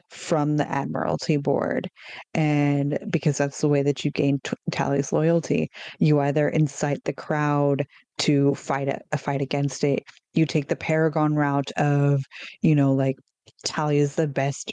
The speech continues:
person out in the, Tali is the greatest Quarian, she knows more about the Geth, she would never do anything like this, or you take the renegade route of, "You all are a bunch of assholes and need to quit this infighting and realize that this has nothing to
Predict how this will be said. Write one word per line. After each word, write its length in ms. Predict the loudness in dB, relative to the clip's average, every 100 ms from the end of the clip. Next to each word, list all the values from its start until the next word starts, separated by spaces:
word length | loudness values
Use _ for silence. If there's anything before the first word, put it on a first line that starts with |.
| -12
person 440 | -2 -2 0 -2 0
out 240 | 0 0 -4
in 320 | -4 0 2
the, 280 | 2 2 0 -6 _ _ -6
Tali 300 | -2 2 2
is 120 | 2
the 80 | 0
greatest 400 | 0 -2 -2 -4
Quarian, 580 | -2 0 2 2 2 0
she 160 | 0
knows 240 | 2 2 2
more 200 | 2 2
about 240 | 0 -2
the 80 | -2
Geth, 280 | -2 -4 -4
she 160 | -2
would 180 | -2 2
never 360 | 4 4 2 0
do 140 | 0
anything 320 | 0 -2 0
like 160 | -2 0
this, 260 | 0 -2 -6 -12 -12 -8 -2
or 60 |
you 80 | 0
take 220 | 0 -2
the 100 | 0
renegade 480 | 2 2 4 2 0
route 280 | 0 0 0
of, 260 | 2 2 0 -6 -18 -18 -2
"You 160 | 2 4
all 200 | 2 2
are 140 | 2
a 40 | 2
bunch 240 | 0 -2
of 100 | -2
assholes 760 | 0 0 0 0 0 2 0 0
and 180 | 0 2
need 180 | 2
to 80 | 0
quit 240 | 0 -2 -2
this 180 | -4 -2
infighting 840 | 0 2 2 0 0 0 2 0 -2 -8 -16 -14 -6 -2
and 320 | 0 0 2
realize 540 | 4 4 2 0 0
that 120 | -2
this 200 | 0 0
has 260 | 0 -2 2
nothing 340 | 0 2 0
to 120 | 2